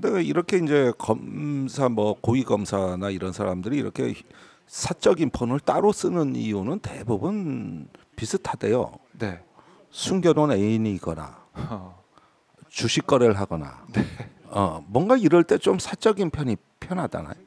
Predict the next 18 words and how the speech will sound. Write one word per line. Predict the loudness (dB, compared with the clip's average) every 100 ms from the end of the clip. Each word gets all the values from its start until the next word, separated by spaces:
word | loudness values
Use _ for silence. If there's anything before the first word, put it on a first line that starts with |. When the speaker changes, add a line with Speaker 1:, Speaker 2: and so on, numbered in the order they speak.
| -14 -8
Speaker 2:
음, | -6 -4 -6 -6 -8
<laughs> | -6
그래요? | -6 -2 -2 -2 -2
Speaker 1:
<laughs> | -2 -2 -2 -2 -2 -4 -8 -8 -10 -16 -20 -20 _
Speaker 2:
그런데 | -10 2 2 2 -6
지금 | -10 -4
대통령의 | -2 0 4 4 4 -2
취임한 | 0 0 2 2
이후에도 | 2 2 2 2 -2 -8 _
사적 | -4 -2 2 0
Speaker 1:
음. | 0 -6
Speaker 2:
폰을 | -2 -2
가지고 | -2 -6 -6 -6 0 2 0 -4
Speaker 1:
음. | -4 -4 -4 -10
Speaker 2:
계속 | -10 -6 -4 -4 -4
뭐 | -4 -2 -2 -2
여권 | -2 -2 -4
관계자나 | -2 0 0 0 0 -2 -4 -8